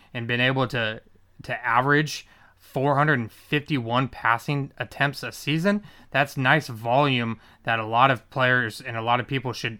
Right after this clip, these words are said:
should kinda give respect to. And just because he was injured last year doesn't mean that he can't bounce back. He's bounced back before. So,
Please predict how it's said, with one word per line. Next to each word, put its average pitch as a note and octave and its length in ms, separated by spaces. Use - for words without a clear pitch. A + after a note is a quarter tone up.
should - 300
kinda C#3+ 260
give C3+ 300
respect C#3+ 480
to. G#2 300
And G#2+ 100
just C3 180
because C3+ 360
he C3+ 140
was A#2+ 220
injured C3 320
last A2+ 320
year A2+ 140
doesn't C3+ 360
mean C#3+ 220
that A#2+ 240
he B2+ 160
can't C#3 340
bounce B2+ 280
back. B2 320
He's A2 200
bounced A#2+ 440
back C3+ 240
before. C3 480
So, A2+ 360